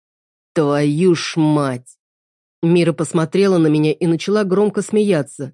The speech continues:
лёжа, также не прикрываясь в кровати, которая теперь казалась какой-то грязной. «Брось, малыш, оставь свою одежду и иди ко мне». «Какого?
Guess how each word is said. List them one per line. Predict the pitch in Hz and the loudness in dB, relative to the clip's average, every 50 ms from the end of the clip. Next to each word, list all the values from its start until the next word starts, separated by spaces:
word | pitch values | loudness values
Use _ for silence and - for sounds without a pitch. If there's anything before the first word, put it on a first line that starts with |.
| _ | _
лёжа, | - 156 170 196 226 208 175 156 | -4 0 2 2 2 2 0 -2
также | 131 - 165 147 131 156 | -2 -2 -6 -4 -2 -2
не | 156 147 | -4 -2
прикрываясь | - 143 143 - 170 175 190 202 190 175 - | -4 -6 -6 -2 -2 0 0 0 -2 -4 -6
в | - | -12
кровати, | _ - 202 196 196 196 180 151 135 - - | _ -4 -2 -2 0 0 0 -2 -2 -4 -10
которая | - - 151 147 - 147 147 | -8 -8 -6 -4 -4 -4 -4
теперь | 139 - 170 147 180 175 | -4 -6 -6 -4 -2 -4
казалась | 175 - 160 151 143 160 151 139 - | -2 -2 -4 -2 -2 -2 -4 -4 -4
какой-то | - 156 147 - 160 151 - | -6 -6 -4 -4 -4 -4 -2
грязной. | 151 160 160 156 143 127 123 - 127 123 139 - _ _ _ _ _ _ _ _ _ _ _ _ _ _ _ _ _ | -4 -2 -2 -2 -4 -4 -6 -10 -14 -14 -16 -20 _ _ _ _ _ _ _ _ _ _ _ _ _ _ _ _ _
«Брось, | - 233 247 262 254 240 202 - - | -2 0 2 2 2 2 2 0 -2
малыш, | 214 202 185 180 175 170 165 156 - - _ _ _ _ | -4 -2 -2 -2 -2 -4 -4 -6 -10 -18 _ _ _ _
оставь | - 208 208 - - - 269 269 - - | -6 -6 -6 -6 -4 -2 -2 -2 -2 -2
свою | - 233 220 214 208 | -2 0 0 2 2
одежду | 208 196 180 226 247 277 269 254 277 | 0 0 0 0 0 0 0 -2 0
и | 294 285 262 240 | 0 2 2 0
иди | 185 190 233 240 | 0 -2 -4 -4
ко | - - 247 247 | -2 -4 -4 -2
мне». | 247 233 220 208 196 185 185 185 190 - _ _ _ _ _ _ _ _ _ - | -2 0 0 0 0 0 -2 -4 -8 -14 _ _ _ _ _ _ _ _ _ -4
«Какого? | 160 151 151 156 131 - _ - - 180 190 190 190 180 185 185 185 170 | -2 -2 -2 -2 -4 -8 _ -2 2 2 4 4 2 2 0 -2 -2 -6